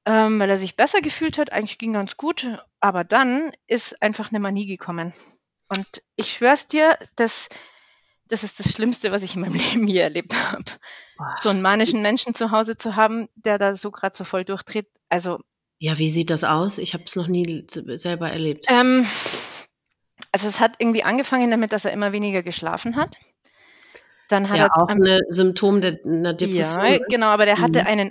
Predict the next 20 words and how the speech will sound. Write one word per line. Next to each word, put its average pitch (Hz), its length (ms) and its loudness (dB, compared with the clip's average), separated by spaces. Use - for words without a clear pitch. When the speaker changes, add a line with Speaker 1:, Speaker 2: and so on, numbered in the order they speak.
Speaker 1:
Antrieb, 240 480 -4
also 214 200 -4
der 214 120 -2
ist 220 140 -6
hier 226 260 0
wie 240 100 -6
so 254 100 -4
eine 240 120 -2
Duracell-Batterie, 214 1500 0
Speaker 2:
Ja. 160 120 -2
Speaker 1:
ist - 200 -6
der 233 80 4
hier 247 340 2
Tag 240 240 0
und 226 140 -4
Nacht 220 240 -4
durch 220 120 -4
die 220 140 -10
Wohnung 214 240 -2
ge-, 170 160 -6